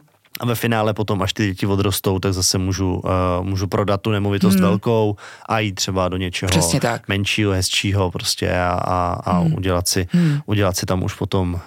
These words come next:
Speaker 1: eh, to, co,
Speaker 2: Hmm.
Speaker 1: to, co jak potřebuju a zbytek těch peněz prostě mít někde zainvestovaný a, a pracovat s nima na stáří. To je jako velmi, velmi zajímavá myšlenka.
Speaker 2: Hmm.
Speaker 1: To je super a jsem rád, že to tady zaznělo. Eh,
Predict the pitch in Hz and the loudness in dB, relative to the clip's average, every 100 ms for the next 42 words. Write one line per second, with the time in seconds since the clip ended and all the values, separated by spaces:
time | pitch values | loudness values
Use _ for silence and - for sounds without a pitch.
0 | - 92 90 90 87 92 - 185 170 160 | -6 -2 0 0 -2 -2 2 2 4 2
1 | - 98 95 92 - 98 98 95 92 104 | 2 -2 -2 -2 0 2 2 0 0 0
2 | 101 95 92 95 90 - 92 - 92 87 | 0 -2 -2 -2 -2 -4 -4 -2 -2 -2
3 | 92 90 87 87 90 - 92 87 87 85 | -2 -2 -2 -2 -2 -2 -2 0 0 -2
4 | 90 87 85 - - 92 90 95 95 90 | -2 -2 -4 -8 -4 -2 -2 -2 -2 -2
5 | - 92 90 - 90 87 - - - - | -2 -2 -2 -2 -2 -2 -6 -12 -12 -12
6 | - 120 139 131 131 131 - 117 120 120 | -2 0 2 2 2 0 2 2 2 2
7 | 120 120 120 110 - 95 90 80 - - | 0 0 0 0 0 2 4 4 0 -6
8 | - 98 - 98 95 98 98 98 95 92 | -6 -2 -2 0 0 0 0 0 0 0
9 | 95 - 107 110 98 98 82 - _ - | -4 -2 0 2 2 2 0 -2 _ -16
10 | - - - - | -14 -14 -6 0